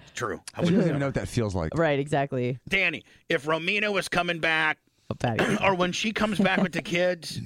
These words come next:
Speaker 1: oh, you don't even pick 'em up. You make 'em Uber home, don't you, buddy?
Speaker 2: No, I'll pick 'em up, but curbside.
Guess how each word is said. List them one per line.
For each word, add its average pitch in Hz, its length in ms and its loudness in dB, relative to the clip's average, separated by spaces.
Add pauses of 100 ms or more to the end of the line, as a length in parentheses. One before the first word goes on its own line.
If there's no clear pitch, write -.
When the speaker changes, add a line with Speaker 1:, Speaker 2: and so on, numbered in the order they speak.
(440)
Speaker 1:
oh, 226 40 4
you 262 160 0
don't 415 120 2
even 233 160 -2
pick 190 200 0
'em 190 120 -2
up. 226 160 0
You 226 80 -4
make 214 180 0
'em 165 100 0
Uber 180 280 2
home, 151 260 0
don't 156 240 -2
you, 156 80 -2
buddy? 127 300 -2 (100)
Speaker 2:
No, 139 120 2
I'll 160 120 0
pick 185 220 0
'em 113 100 2
up, 113 240 0
but 113 260 0
curbside. 87 520 0